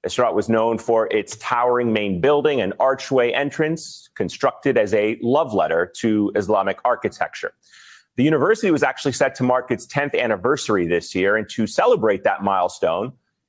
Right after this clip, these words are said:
the school planned to open a public museum on campus, housing more than three thousand artifacts, including relics from the Roman Empire to more modern pieces of Palestinian history and culture.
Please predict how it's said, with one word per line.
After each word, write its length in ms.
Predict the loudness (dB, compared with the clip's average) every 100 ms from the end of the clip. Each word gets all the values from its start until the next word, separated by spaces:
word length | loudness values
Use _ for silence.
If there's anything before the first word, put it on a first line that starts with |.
| _
the 100 | -4
school 260 | 0 0 0
planned 380 | 0 -2 -2 -2
to 180 | 0 2
open 240 | 2 2
a 80 | 0
public 440 | -2 -4 0 -2 0
museum 580 | 0 0 0 0 -2 -2
on 180 | -4 -4 -6
campus, 500 | -2 -2 -2 -6 -4
housing 400 | -4 -2 0 0
more 220 | 2 2
than 180 | 0 -4
three 380 | -4 0 0 -2
thousand 680 | -2 -2 0 0 0 0 0
artifacts, 720 | 0 2 0 -2 -4 -4 -4
including 480 | -4 0 0 0 0
relics 520 | 0 0 -2 -8 -16 _ _ _
from 140 | -2 0
the 80 |
Roman 320 | 2 2 2 -2
Empire 640 | -2 -2 0 2 2 0 -2 _ _ _
to 120 | -4 0
more 240 | 2 2
modern 460 | 2 2 2 0 -2
pieces 560 | -4 -2 0 0 -2 -2
of 260 | -2 -2 -2
Palestinian 600 | 0 0 0 -4 -4 -4
history 540 | -6 -4 -4 -4 -6 _ _
and 260 | -8 -6 -8
culture. 380 | -6 -6 -6